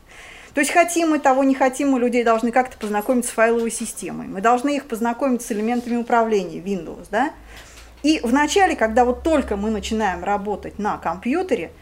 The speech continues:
скапливается какое-то большое количество понятий, которые надо ввести, и которые друг без друга на самом деле плохо существуют,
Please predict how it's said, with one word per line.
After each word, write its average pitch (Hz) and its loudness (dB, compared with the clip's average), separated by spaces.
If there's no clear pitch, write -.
скапливается 202 2
какое-то 220 -2
большое 233 2
количество 208 -4
понятий, 208 -4
которые 185 -6
надо 180 -6
ввести, 202 -6
и 214 -10
которые 262 4
друг 240 2
без 240 2
друга 277 0
на - 0
самом 226 0
деле 214 2
плохо 240 0
существуют, 311 -2